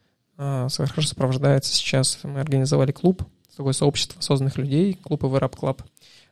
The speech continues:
называется, э, в рамках которого есть курс по изобилию. Это такая синхронизация людей на уровне мироустройства, ну, ценности мироустройства. И дальше они работают уже в мастер-майндах, там друг с другом собираются такие группы. Вот, я думаю, что проект более-менее сейчас, а,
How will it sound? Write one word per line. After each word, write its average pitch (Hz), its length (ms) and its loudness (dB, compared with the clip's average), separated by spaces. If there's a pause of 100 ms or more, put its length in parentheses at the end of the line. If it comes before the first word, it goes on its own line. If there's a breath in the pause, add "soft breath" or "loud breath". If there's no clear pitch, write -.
называется, 131 800 -2
э, 143 240 -2
в - 280 -14
рамках 143 260 0
которого 143 400 2
есть 131 140 0
курс 156 220 -2
по - 120 -12
изобилию. 175 480 0 (260)
Это 147 200 -14
такая - 180 0
синхронизация 143 640 2
людей 135 220 2
на 135 80 2
уровне 135 240 2
мироустройства, 131 720 0
ну, 139 120 -4
ценности 131 420 -2
мироустройства. 139 680 -4 (400 loud breath)
И 190 100 -4
дальше 151 240 4
они 143 80 2
работают 139 360 2
уже 127 120 -2
в 131 40 -4
мастер-майндах, 131 560 -2
там - 160 -8
друг 131 120 -6
с - 40 -20
другом 139 240 0
собираются 135 440 -4
такие - 220 -8
группы. 139 400 -4 (580 loud breath)
Вот, 143 220 0
я 156 60 2
думаю, 185 180 0
что 151 400 0
проект 151 300 0
более-менее 147 460 2
сейчас, - 600 -4
а, 139 720 -4